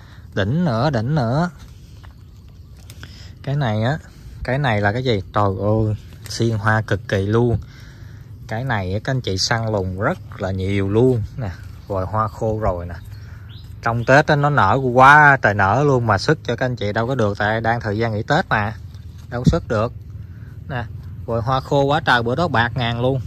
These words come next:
Hoa nó ra dữ lắm. Cái này á, Lâm sẽ gắn tem vô sau nha. Tại vì cái tên của nó là gì? Grichaya Delight Thăng ba. Grichaya Delight Thăng ba. Cái chậu này nó rất là lùm luôn.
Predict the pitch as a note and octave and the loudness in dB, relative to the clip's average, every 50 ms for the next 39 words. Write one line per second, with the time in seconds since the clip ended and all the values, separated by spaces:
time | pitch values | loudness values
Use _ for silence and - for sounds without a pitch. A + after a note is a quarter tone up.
0 | - - C3+ C3 C3 C3+ C#3 D3 D3+ D3 C#3+ C3+ B2+ A#2 A2 A#2 C#3+ E3 E3+ E3 | -6 -4 -2 0 0 0 0 0 2 2 2 2 2 0 0 0 2 2 2 2
1 | E3+ G3 A3 - - - - - - - - - - - - - - - - - | 2 0 -2 -4 -8 -8 -10 -8 -10 -10 -10 -10 -10 -10 -10 -10 -10 -10 -10 -10
2 | - - - - D3+ D3+ F3 F3+ E3 C#3 A#2 A2+ A2 A#2 C3 D3 D3 - - - | -10 -10 -6 -4 -2 -2 0 0 0 0 0 0 0 2 0 0 -2 -6 -2 0
3 | - - - - - - - C3 B2+ C3 C3 - - A2+ G2 F#2+ G#2+ B2 C#3 C#3+ | 2 4 4 4 2 2 2 0 -2 -2 -2 -2 0 -2 0 0 -2 -4 -4 -4
4 | C#3+ D#3 F3+ E3+ D3+ C3+ C3 B2+ B2+ B2+ - - C3+ B2 B2 B2 B2 B2+ B2+ A#2 | -4 -4 -2 -2 -2 -2 0 0 -2 -2 0 2 2 2 2 2 0 -2 -2 -2
5 | - - - - - - - - - - - - G#2 A2 A2 - C#3 - - C#3+ | -4 -6 -8 -10 -10 -10 -10 -10 -10 -10 -8 -6 -6 -6 -4 -4 -6 -2 2 2
6 | C3+ B2+ B2+ A#2+ A#2 C3 D3 D#3 E3 D3 A#2+ A2+ A2+ G#2+ F#2+ - - - - - | 2 2 2 0 -2 0 0 -2 0 -2 -2 0 -2 -2 -2 -4 -8 -12 -12 -12
7 | - - - - - - - - - - D#3+ G#3 - - - - - C#3 C3 C3 | -12 -12 -12 -10 -10 -10 -12 -10 0 2 2 2 2 -2 -8 -2 0 0 0 2
8 | C3 B2 B2+ B2 B2 A#2+ A#2+ A2+ G#2+ G#2+ A2 A#2 A#2+ A#2+ A#2+ - - C3 B2+ C3 | 0 0 0 2 2 2 2 2 4 6 6 6 6 4 2 0 -2 -2 -2 0
9 | C3 C3+ C3+ C#3 C#3+ C3+ A#2 G2+ - - - - - - - - - - - - | 2 6 6 8 8 6 4 0 -6 -8 -12 -14 -12 -12 -12 -10 -8 -10 -10 -10
10 | - - - D3+ D#3+ - - D3 C3 B2+ B2 B2+ B2 B2 A#2 A2 G#2 G#2+ A2+ A2+ | -12 -2 0 0 0 0 2 2 2 4 4 4 4 4 4 2 2 2 2 0
11 | - - B2+ B2 A#2+ A#2+ B2 B2+ B2+ B2 G#2+ G2 - - - - - - - - | 0 -2 -4 -4 -2 -2 0 2 2 0 0 -4 -8 -14 -16 -18 -18 -18 -18 -18
12 | - - - - - - - - - - - - - - - C3 C3 C3+ C#3 D#3+ | -18 -18 -18 -18 -18 -18 -18 -18 -18 -18 -18 -18 -18 -12 -10 -8 -6 -4 -4 -4
13 | E3 - - G2+ F#2+ G2 G#2 A#2 B2 A#2 G#2+ G#2 G2+ G2+ G2+ G#2+ A#2 C3+ D3 D3 | -2 0 2 2 2 2 2 0 0 0 0 0 0 0 -2 -2 -2 -2 0 0
14 | D#3+ F3+ G3+ - - G#2+ G#2+ G2+ G2+ G2 G2 G#2 G#2 G#2+ G#2 G2+ G#2 A2+ B2+ C3+ | 0 -2 -2 -4 -4 -2 -2 0 0 0 0 0 0 0 -2 0 2 4 4 4
15 | B2 A2 | 2 0